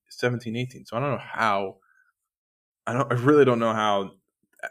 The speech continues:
Georgiev had ninety at some point because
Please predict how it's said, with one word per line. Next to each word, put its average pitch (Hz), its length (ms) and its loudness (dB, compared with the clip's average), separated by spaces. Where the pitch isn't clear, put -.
Georgiev 104 480 -2
had 101 240 0
ninety 101 440 0
at 104 80 -2
some 110 160 -4
point 107 260 -6
because 101 320 -12